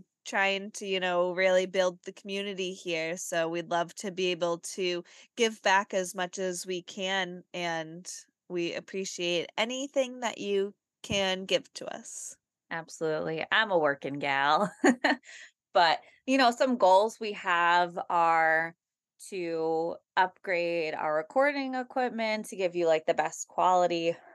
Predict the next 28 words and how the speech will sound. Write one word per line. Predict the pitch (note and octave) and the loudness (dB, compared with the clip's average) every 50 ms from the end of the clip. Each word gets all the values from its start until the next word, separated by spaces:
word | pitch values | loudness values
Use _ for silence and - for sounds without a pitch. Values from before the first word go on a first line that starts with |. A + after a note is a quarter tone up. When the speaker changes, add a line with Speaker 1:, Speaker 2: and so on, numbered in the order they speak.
| _ _ _ | _ _ _
Speaker 2:
podcast. | - - G#3 A3 A3 G#3 G#3+ - - G#3 G3+ G3 G3 F#3+ F#3+ F#3+ G#3 G#3 - - - - - _ _ _ _ _ - - _ _ _ _ _ - | -2 2 2 2 2 0 -4 -4 0 2 2 4 2 2 2 0 0 -2 -8 -16 -18 -18 -20 _ _ _ _ _ -20 -20 _ _ _ _ _ -4
And, | F#3+ F3 F3 E3+ E3 E3 E3 E3 E3 E3+ E3+ - - _ | 0 0 2 2 2 0 0 -2 -4 -8 -14 -16 -12 _
uh, | - E3+ E3 D#3+ E3 E3+ | -2 0 2 4 2 2
we, | E3 F#3 F3+ F3+ E3 _ - _ | 2 0 -4 -4 -6 _ -20 _
we | - F#3+ F#3+ F3+ | -8 -8 -8 0
don't | - F#3+ F#3 G#3+ A3+ A#3 | 4 4 6 6 4 2
have | A3+ G#3+ G3 F#3 | 0 -2 0 0
a | F#3 E3+ | -2 -2
Zoom | E3+ F#3+ F#3 E3+ E3+ F3+ | -2 -4 -4 -4 -4 -6
subscription, | F3+ - - E3+ E3 - - _ - D3+ D3 - - - - D3+ C#3 C#3 D#3+ G#3+ B3 - _ _ | -8 -2 -2 -2 -2 -2 -12 _ 0 0 0 0 -2 0 2 4 4 4 2 -2 -4 -4 _ _
and | - F3+ E3+ D#3+ D3+ D#3 D#3+ | -2 0 2 4 2 2 0
that's | D#3+ E3 E3+ - | -2 -4 -4 -2
something | - F#3+ E3+ D#3+ - E3 E3+ E3+ | -2 -2 -2 0 -4 -4 -4 -4
we'd | E3+ E3+ E3+ E3 | -4 -4 0 4
like | E3 D#3+ D#3+ D#3+ - _ - - - | 4 4 4 2 -2 _ -18 -12 -8
to | F3+ E3 D#3 D#3 D3+ D3+ D#3+ F3 F3 _ _ _ _ _ _ _ _ | -6 -4 -2 -2 0 0 0 -2 -2 _ _ _ _ _ _ _ _
have | - - F3 E3 E3 E3+ E3 D#3+ | -2 0 2 2 4 2 0 -2
so | - - - E3 | -4 -4 -4 -4
we | E3 D#3+ | -4 -4
can | D#3 - F3+ E3+ E3+ | -2 -4 -4 -4 -4
provide | - - F3+ F3 E3 E3+ D#3+ D#3 D#3 D#3+ E3 E3 E3 | -2 2 2 2 4 4 2 4 4 2 2 0 -2
you | F3 E3 D#3+ D#3+ D#3 | -6 -4 -4 -2 0
with | D#3+ D#3+ D3+ D#3 F3 E3+ - _ _ _ - _ _ _ _ _ _ _ _ _ _ _ _ _ _ _ _ | 2 4 4 4 4 0 -6 _ _ _ -20 _ _ _ _ _ _ _ _ _ _ _ _ _ _ _ _
longer | A#3 A#3 A#3 A3+ G#3+ F#3+ F#3+ F3+ | 6 6 6 6 6 6 4 4
meetings, | F3+ A#3 C4 C4 B3+ B3 A#3+ A#3 A#3 A3+ A3 A3 A3 A3 A3 A3 G3 G3 | 6 4 2 4 6 6 6 6 6 4 2 -2 -6 -6 -8 -8 -2 0
and | F#3+ F3 E3 D#3+ E3 E3 E3+ E3+ | 0 2 2 2 0 0 0 2
it'll | E3 E3+ E3 | 4 6 6
make, | F3 F3 F3 F3 E3+ - - | 6 4 0 -2 -2 -4 -16